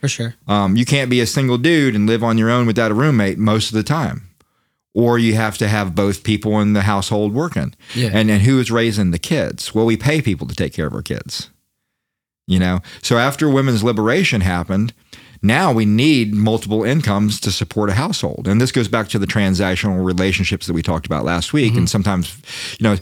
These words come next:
Speaker 2: you look at what happened to marriage since then. You know, you look at what happened to, to children and, and all that since then. Some, some big things have changed,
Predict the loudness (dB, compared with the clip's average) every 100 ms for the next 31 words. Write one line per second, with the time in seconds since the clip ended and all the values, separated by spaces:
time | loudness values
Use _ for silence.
0 | -4 0 4 4 2 0 2 0 0 2
1 | 2 2 2 2 0 -2 -2 -2 -4 -8
2 | -12 -16 _ _ _ _ _ _ -2 0
3 | 2 0 -4 -8 -20 -6 0 2 2 2
4 | 0 2 0 0 0 0 0 0 -2 -2
5 | -2 0 2 2 0 -2 0 0 2 2
6 | 2 0 -2 -2 -2 -2 -2 -4 -4 -6
7 | -12 -16 -12 -6 -2 -2 -4 -10 -6 -2
8 | 0 0 -2 -2 0 0 -2 -2 -2 0
9 | 0 -2 -6